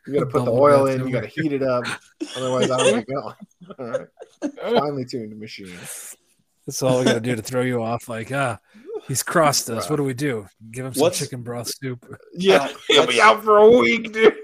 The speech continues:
Speaker 1: Just take him down. <laughs>
Speaker 3: What, what bathroom were you shameful of having to use?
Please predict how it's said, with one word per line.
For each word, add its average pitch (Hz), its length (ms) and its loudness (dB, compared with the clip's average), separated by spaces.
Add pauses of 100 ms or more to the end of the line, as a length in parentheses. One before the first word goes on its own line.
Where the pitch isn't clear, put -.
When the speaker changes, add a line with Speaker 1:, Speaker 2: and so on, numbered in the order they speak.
(100)
Speaker 1:
Just 269 240 -6
take - 180 4
him 208 140 -4
down. 247 500 -2 (140)
<laughs> - 140 -20
Speaker 3:
What, 156 400 -2
what 139 320 -2
bathroom 147 560 -6
were 135 120 -14
you 135 160 -10
shameful 117 800 -10
of 110 280 -10
having 110 400 -8
to 104 60 -16
use? 101 560 -16